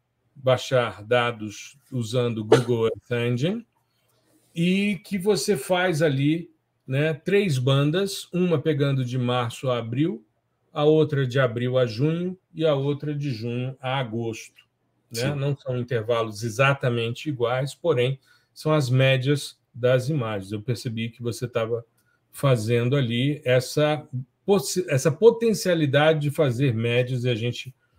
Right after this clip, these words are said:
Speaker 1: variar. Da mesma forma que fizemos o ano passado uma masterclass em que fazíamos classificação não supervisionada, usando,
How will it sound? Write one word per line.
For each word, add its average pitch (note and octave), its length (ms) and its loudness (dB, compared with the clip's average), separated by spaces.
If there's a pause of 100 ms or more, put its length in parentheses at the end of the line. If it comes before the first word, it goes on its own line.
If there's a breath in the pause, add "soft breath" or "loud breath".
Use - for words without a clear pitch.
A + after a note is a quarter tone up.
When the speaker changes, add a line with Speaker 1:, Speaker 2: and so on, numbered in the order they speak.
(120)
Speaker 1:
variar. A2 600 2
Da F#3+ 120 4
mesma F3 280 4
forma E3+ 320 2
que - 80 -10
fizemos C3+ 540 0
o B2+ 60 2
ano B2 180 2
passado C3 560 0 (560)
uma C#3 720 2
masterclass B2 920 2
em D#3 80 -4
que - 100 -16
fazíamos B2+ 560 -2
classificação C3+ 680 -2
não C3+ 160 0
supervisionada, F3 880 -2
usando, E3+ 800 2